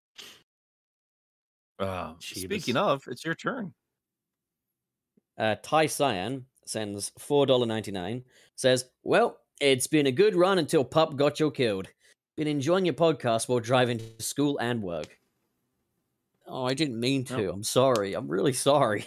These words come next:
Speaker 3: <laughs>
Speaker 2: Pup was enjoying driving to school and work too, and then he stopped driving.
Speaker 3: They
Speaker 2: Now
Speaker 3: got
Speaker 2: we're
Speaker 3: a new
Speaker 2: dead.
Speaker 3: guy now.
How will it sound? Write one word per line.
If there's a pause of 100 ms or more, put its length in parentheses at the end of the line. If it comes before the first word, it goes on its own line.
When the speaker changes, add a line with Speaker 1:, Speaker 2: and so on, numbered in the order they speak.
(120)
Speaker 3:
<laughs>
Speaker 2:
Pup
was
enjoying
driving
to
school
and
work
too, (260)
and
then
he
stopped
driving. (1400)
Speaker 3:
They
Speaker 2:
Now
Speaker 3:
got
Speaker 2:
we're
Speaker 3:
a
new
Speaker 2:
dead.
Speaker 3:
guy
now.